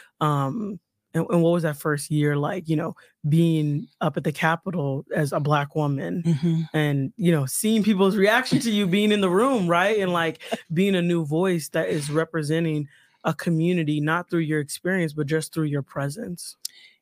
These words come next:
Speaker 2: You know, going up there, I would be lying if I said it wasn't scary. It was very scary. I was totally new to politics.
Speaker 1: Mm.
Speaker 2: Um, and so going up there, um, being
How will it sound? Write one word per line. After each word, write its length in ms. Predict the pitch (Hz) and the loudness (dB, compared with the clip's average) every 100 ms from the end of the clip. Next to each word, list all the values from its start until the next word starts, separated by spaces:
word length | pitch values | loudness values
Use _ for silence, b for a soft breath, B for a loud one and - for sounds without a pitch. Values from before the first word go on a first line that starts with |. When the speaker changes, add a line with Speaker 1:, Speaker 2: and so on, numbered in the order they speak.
| B | B
Speaker 2:
You 120 | 190 | 2
know, 220 | 202 196 170 - | 2 0 -2 -4
going 280 | 180 214 277 | 0 2 2
up 160 | 269 - | 0 0
there, 180 | 254 226 | 0 0
I 180 | 190 208 | -2 -2
would 200 | 214 202 | 0 -2
be 120 | 208 | -2
lying 280 | 196 196 202 | -2 -2 -2
if 100 | 185 | -2
I 60 | 180 | -4
said 240 | - 190 | -4 -4
it 100 | 180 | -4
wasn't 260 | 175 175 170 | -4 -4 -6
scary. 600 | - 175 147 - 117 123 _ - | -4 -2 -2 -4 -12 -16 _ -2
It 100 | 175 | 0
was 160 | 160 | 0
very 460 | 139 143 170 185 170 | -4 -2 2 2 0
scary. 460 | - - 135 117 117 | -4 -6 -4 -2 -2
I 140 | 135 | 0
was 220 | 147 143 - _ | 0 -2 -8 _
totally 360 | - 226 214 185 | 0 2 2 0
new 220 | 180 190 | 0 0
to 120 | - | -2
politics. 800 | 156 143 120 - - - - - - B B B B B B | -10 -10 -10 -8 -8 -8 -8 -12 -12 B B B B B B
Speaker 1:
Mm. 140 | 160 | 0
Speaker 2:
Um, 400 | 151 143 135 131 - | 2 2 2 -2 -2
and 220 | - 156 143 | -2 0 -2
so 380 | - 185 160 | -4 -4 -2
going 400 | 143 160 170 180 | -2 0 0 0
up 160 | - 175 _ | -2 -4 _
there, 460 | 160 143 135 135 - B B B B - | 0 0 0 -2 -6 B B B B -4
um, 600 | 151 143 135 135 135 170 147 - | 0 0 0 -2 -4 -8 -12 -2
being 580 | 165 170 180 175 170 | 2 4 2 0 -2